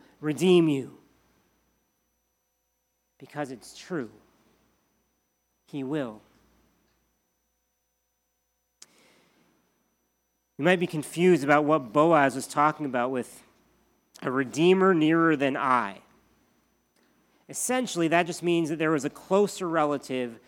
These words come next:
with a prior claim to the job. We'll meet the guy more next week in the final chapter. But in this response even that Boaz gives Ruth, we can see a glimpse of the character of Boaz again.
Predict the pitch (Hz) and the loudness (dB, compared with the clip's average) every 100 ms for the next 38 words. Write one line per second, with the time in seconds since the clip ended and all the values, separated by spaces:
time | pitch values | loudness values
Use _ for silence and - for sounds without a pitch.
0 | _ _ 139 139 135 - 170 160 165 156 | _ _ -12 -10 -12 -6 0 2 2 0
1 | 151 - - 143 143 139 123 120 110 123 | -2 -6 -2 0 0 -2 -6 -8 -4 -4
2 | 101 78 _ _ _ _ _ _ _ _ | -4 -10 _ _ _ _ _ _ _ _
3 | _ _ _ _ _ _ - 143 196 247 | _ _ _ _ _ _ -12 -2 0 0
4 | 190 185 175 170 160 - _ _ 151 160 | 2 6 6 4 0 -10 _ _ 0 2
5 | 151 160 - - 131 127 123 - 135 123 | 4 2 2 -6 -8 -6 -8 -6 -6 -6
6 | - 131 117 - 101 _ _ _ _ _ | -8 -8 -8 -10 -20 _ _ _ _ _
7 | _ _ _ _ - - 175 170 156 - | _ _ _ _ -12 -2 0 0 -4 -10
8 | _ _ 135 220 262 269 - - 240 240 | _ _ 0 0 2 -2 -6 -4 -2 0
9 | 226 - 127 95 101 - _ _ - 143 | -2 -6 -10 -12 -18 -20 _ _ -18 -6
10 | 156 185 190 160 185 139 139 107 127 180 | -2 0 0 0 -4 -4 -8 -8 -6 -6
11 | 240 240 190 - 214 196 151 113 151 151 | -4 -8 -8 -12 -6 -6 -6 -6 -6 -6
12 | 117 143 135 - - 165 147 - 143 120 | -8 -14 -16 -12 -8 -4 -6 -8 -10 -10
13 | 107 120 113 107 101 104 95 | -6 -4 -4 -6 -10 -14 -16